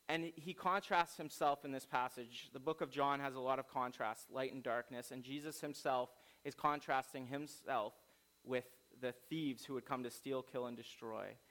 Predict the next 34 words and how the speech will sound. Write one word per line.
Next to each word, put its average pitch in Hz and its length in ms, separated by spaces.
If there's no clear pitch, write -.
But 127 100
instead, 123 480
he 143 120
has 131 260
come 113 360
to 127 60
give 113 180
life. 107 400
And 147 140
not 160 180
just - 260
any 202 260
life 143 440
is 127 120
what 131 140
he 123 60
promises, 120 520
but 135 140
he 160 160
actually 175 260
promises 147 500
life 135 440
to 131 60
the 120 100
full. 117 300
So 160 140
he's 160 160
not 214 160
just - 220
saying, 147 260
"I'll 156 140
give 160 160
you 156 100
life, 127 320